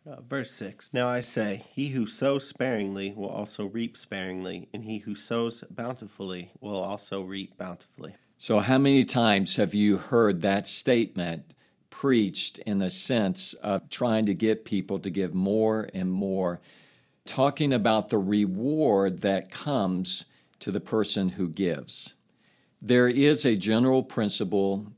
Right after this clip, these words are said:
Speaker 2: that we see scripturally that, especially in the Old Covenant, what we call the Tanakh,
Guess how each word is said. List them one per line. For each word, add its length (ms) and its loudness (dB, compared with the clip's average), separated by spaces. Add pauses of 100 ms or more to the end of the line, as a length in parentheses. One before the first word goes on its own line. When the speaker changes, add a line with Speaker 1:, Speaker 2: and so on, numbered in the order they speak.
Speaker 2:
that 240 0
we 140 2
see 340 0
scripturally 880 -4 (640)
that, 640 0 (340)
especially 760 4
in 200 4
the 120 4
Old 260 2
Covenant, 800 -4
what 240 -2
we 80 -2
call 260 2
the 140 0
Tanakh, 640 -2